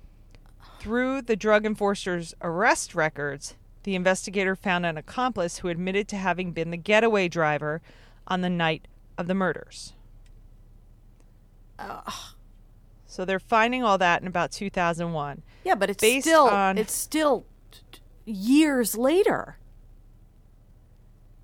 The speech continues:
Speaker 1: Yeah.
Speaker 2: S-, I mean, uh, good, but horrible.
Speaker 1: So they have, right, they have some of this kind of loose information. So finally, in two thousand four, with all this kind of evidence and these conflicts kind of piling up,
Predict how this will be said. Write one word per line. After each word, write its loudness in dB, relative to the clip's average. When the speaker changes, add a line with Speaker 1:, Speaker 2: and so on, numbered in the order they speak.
Speaker 1:
Yeah. -4
Speaker 2:
S-, -2
I 6
mean, 2
uh, -6
good, 6
but 0
horrible. 6
Speaker 1:
So -6
they 2
have, 2
right, 0
they 0
have 8
some -2
of -6
this 0
kind 0
of -2
loose -2
information. -2
So -6
finally, -2
in -8
two -8
thousand 0
four, -2
with -6
all -2
this -6
kind -4
of -6
evidence 0
and -10
these -10
conflicts -4
kind -8
of -8
piling -2
up, -2